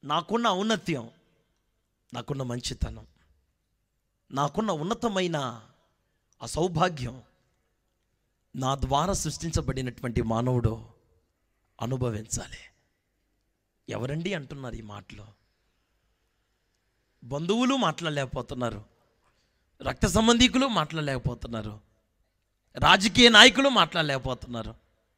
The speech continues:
ఎవరండి మాట్లాడగలిగింది? ఆయన అంటున్నాడు ఈ రాత్రి,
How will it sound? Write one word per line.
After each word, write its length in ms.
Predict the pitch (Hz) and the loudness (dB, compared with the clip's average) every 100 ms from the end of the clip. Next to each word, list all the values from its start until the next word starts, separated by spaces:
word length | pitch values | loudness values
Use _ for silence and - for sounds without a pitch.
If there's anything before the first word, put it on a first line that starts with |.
| _ _ _ _ _ _ _ 117 | _ _ _ _ _ _ _ -12
ఎవరండి 360 | 110 139 180 | -6 -4 -4
మాట్లాడగలిగింది? 1080 | 190 120 - 143 131 113 110 107 110 98 - _ _ _ _ _ _ _ _ _ _ _ _ _ _ _ _ _ - | -6 -8 -10 -10 -8 -10 -10 -12 -14 -14 -20 _ _ _ _ _ _ _ _ _ _ _ _ _ _ _ _ _ -10
ఆయన 120 | 120 | -6
అంటున్నాడు 380 | 120 131 175 170 | -4 -4 -4 -2
ఈ 40 | 135 | -2
రాత్రి, 600 | 120 120 143 113 101 | -4 -4 -4 -4 -8